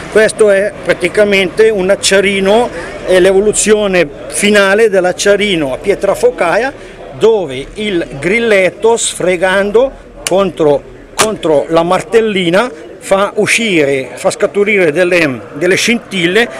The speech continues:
che vanno a accendere la porzione d'innesco. Allora, questa è un'arma praticamente che ha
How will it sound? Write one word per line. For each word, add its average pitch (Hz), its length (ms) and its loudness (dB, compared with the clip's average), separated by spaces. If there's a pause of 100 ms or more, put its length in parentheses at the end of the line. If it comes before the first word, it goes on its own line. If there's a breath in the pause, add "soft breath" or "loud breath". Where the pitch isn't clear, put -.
(120)
che 196 140 4
vanno 214 300 2
a 220 60 4
accendere 208 640 0 (320 loud breath)
la 190 180 2
porzione 202 840 0
d'innesco. 151 840 2 (380 loud breath)
Allora, 190 440 2
questa 196 460 2
è 190 80 2
un'arma 196 460 2
praticamente 190 920 0
che 190 400 2
ha 175 300 2